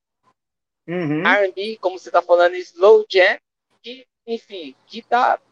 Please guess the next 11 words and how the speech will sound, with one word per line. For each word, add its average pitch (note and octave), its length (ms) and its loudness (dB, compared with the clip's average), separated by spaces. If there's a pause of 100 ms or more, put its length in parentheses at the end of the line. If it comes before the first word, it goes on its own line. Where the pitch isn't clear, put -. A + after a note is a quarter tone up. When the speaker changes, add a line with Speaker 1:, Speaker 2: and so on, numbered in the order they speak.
Speaker 2:
que A#3 80 -12
tá A#3+ 140 2
mandando B3+ 380 4
hoje. A#3+ 340 4 (440)
É, B4 200 -6
só A#3 200 2
que B3+ 140 -6
eu F#3 240 6
agradeço F#3+ 580 2
até F#3 300 2
que D3 260 -10